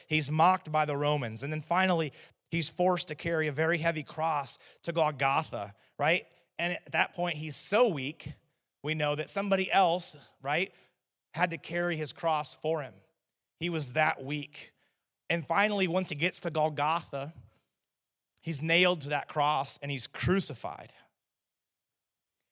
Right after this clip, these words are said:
And then in all this time, it's been many, many, many hours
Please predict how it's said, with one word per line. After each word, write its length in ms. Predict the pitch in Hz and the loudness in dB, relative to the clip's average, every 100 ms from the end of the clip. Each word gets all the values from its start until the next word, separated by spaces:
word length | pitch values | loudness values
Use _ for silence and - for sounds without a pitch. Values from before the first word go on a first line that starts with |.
| - | -4
And 100 | 185 | 0
then 80 | |
in 60 | 185 | 2
all 680 | - 190 208 214 214 214 190 | 8 10 12 12 8 6 2
this 280 | 185 175 - | 2 2 0
time, 400 | 170 175 156 139 | -2 -2 -2 -4
it's 100 | - | -8
been 240 | 147 139 | -8 -6
many, 240 | 170 175 | -4 -4
many, 240 | 156 160 151 | -4 -6 -6
many 400 | 143 156 165 160 | -6 -6 -6 -4
hours 480 | 135 131 120 117 | -2 -2 -2 -6